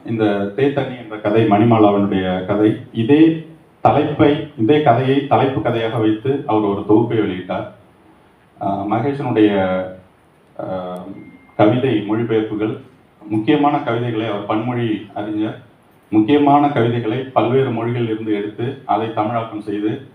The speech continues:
ஆ, தமிழிலும் இப்படிப்பட்ட கவிதைகள் வர முடியும் என்பதற்கு ஒரு, ஒரு உந்து விசையாக அது நடந்தது. தமிழின் பெருமை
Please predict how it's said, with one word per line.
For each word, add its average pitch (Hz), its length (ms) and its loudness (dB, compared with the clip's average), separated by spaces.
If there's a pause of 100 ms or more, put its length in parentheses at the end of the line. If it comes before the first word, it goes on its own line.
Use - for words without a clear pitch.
(400)
ஆ, 98 220 0
தமிழிலும் 135 720 -2 (520)
இப்படிப்பட்ட 107 460 -4
கவிதைகள் 110 360 0
வர 104 180 0
முடியும் 110 520 -2
என்பதற்கு 104 540 -4
ஒரு, 98 200 0 (460)
ஒரு 98 200 -6
உந்து 117 200 -4
விசையாக 107 400 0 (420)
அது 98 160 0
நடந்தது. 98 580 -2 (3000)
தமிழின் 175 440 -2
பெருமை 143 480 2